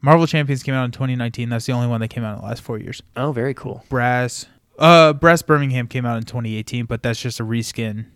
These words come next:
Speaker 1: of Brass, which came out in seventeen seventy-six or something. So
Speaker 2: Okay,
Speaker 1: like
Speaker 2: yeah, that, that, that would be
Speaker 1: <laughs>
Speaker 2: fair. I, I was thinking of it as a, like, twenty,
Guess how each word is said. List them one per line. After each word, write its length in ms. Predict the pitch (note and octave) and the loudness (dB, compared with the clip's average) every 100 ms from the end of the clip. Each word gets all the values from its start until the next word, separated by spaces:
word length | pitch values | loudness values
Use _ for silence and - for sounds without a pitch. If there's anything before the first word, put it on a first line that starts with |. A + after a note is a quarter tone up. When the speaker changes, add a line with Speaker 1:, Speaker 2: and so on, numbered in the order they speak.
| _ | _
Speaker 1:
of 440 | - A2+ G#2+ G#2+ A2 - | -6 -2 -2 -4 -10 -4
Brass, 340 | A2 G#2+ - | 0 0 -2
which 160 | A#2 - | -10 -8
came 140 | A#2 | -6
out 120 | A2+ | -6
in 340 | G#2+ G#2 G#2 B2+ _ | -6 -8 -10 -14 _
seventeen 500 | - A2+ A2+ G#2+ A2+ | -6 -6 -4 -6 -10
seventy-six 720 | G#2+ A2 G#2 G#2 - G#2 - | -8 -10 -8 -10 -10 -12 -12
or 60 | G#2+ | -14
something. 420 | - G#2+ - A2+ _ | -12 -14 -14 -18 _
So 240 | - C3 A2+ - _ - | -4 -2 -2 -8 _ -2
Speaker 2:
Okay, 280 | C3 A2+ G2+ | -2 0 0
Speaker 1:
like 80 | A#2+ | 4
Speaker 2:
yeah, 140 | B2 | 4
that, 200 | A#2+ C3+ - _ _ | 4 0 -2 _ _
that, 220 | A#2 A2+ | -10 2
that 180 | A3 - | 6 8
would 160 | G#3+ G3+ | 8 8
be 60 | |
Speaker 1:
<laughs> 20 | F#3 | 6
Speaker 2:
fair. 320 | A#2 F3+ A2 | 2 0 0
I, 160 | B2+ - | 0 6
I 100 | D#3+ | 4
was 120 | D3 | 6
thinking 320 | E3 C#3 C3 | 2 2 2
of 120 | A#2+ A2+ | 2 2
it 80 | A2 | 0
as 220 | A2 G#2+ | 0 -2
a, 140 | G#2+ | -4
like, 220 | G2+ G2 - | -4 -6 -8
twenty, 440 | A2+ G2+ F#2+ | -10 -8 -10